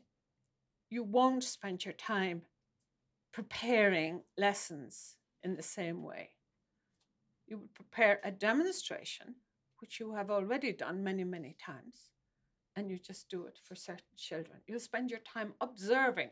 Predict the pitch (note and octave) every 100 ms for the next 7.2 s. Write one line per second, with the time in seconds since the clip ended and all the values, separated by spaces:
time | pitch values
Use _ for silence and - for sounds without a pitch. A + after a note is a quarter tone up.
0 | - G3+ F#3+ - - - B3 C#4 A3 E3+
1 | - _ _ _ _ _ - F#3+ - F#3
2 | F#3 E3+ E3 D#3+ - - - - _ -
3 | F#3 - - - E3+ - - _ - -
4 | - A#3+ A#3+ G#3 A#3+ A#3+ A3 G#3 G#3+ G3+
5 | F#3+ G3 - F#3+ _ - F4 - C4+ D#3
6 | D#3 F#3+ - D#4+ F4+ D#4 C4 G3+ - D#3+
7 | -